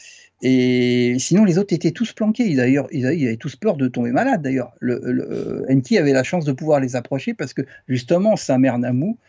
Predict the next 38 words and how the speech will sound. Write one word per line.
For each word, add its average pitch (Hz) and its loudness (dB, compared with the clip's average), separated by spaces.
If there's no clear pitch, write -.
c'est, 120 -6
c'est - -8
aussi 123 -4
expliqué 127 -2
dans 120 -2
les 117 -2
textes, - -6
elle, 156 0
elle 123 2
a 139 4
travaillé, 170 0
justement, 143 -4
avant 127 -2
que 117 -8
ces 117 -6
Anuna, 117 0
euh, - -8
et, - -8
et, - -12
et 110 -10
toute - -12
cette 113 -2
bande 120 4
de, 117 -2
de, 113 -4
de, 110 -10
de, - -12
de, 113 0
de 113 0
Guinaboul, 127 4
on 131 0
va 120 0
dire, 127 0
se - -12
sont - -2
échoués 123 -2
sur - -6
Terre. 190 0